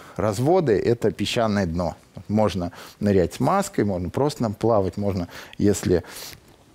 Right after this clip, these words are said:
э, там люди занимаются сноркелингом, можно, ну, ны-, нырнуть, посмотреть, полюбоваться, что там на дне находится.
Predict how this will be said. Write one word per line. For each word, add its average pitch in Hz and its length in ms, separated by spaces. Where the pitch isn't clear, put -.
э, 92 260
там 71 280
люди 98 260
занимаются 95 480
сноркелингом, 104 720
можно, 90 280
ну, 78 260
ны-, 101 320
нырнуть, 113 460
посмотреть, 104 460
полюбоваться, 98 580
что 95 180
там 92 200
на 95 120
дне 87 160
находится. 85 580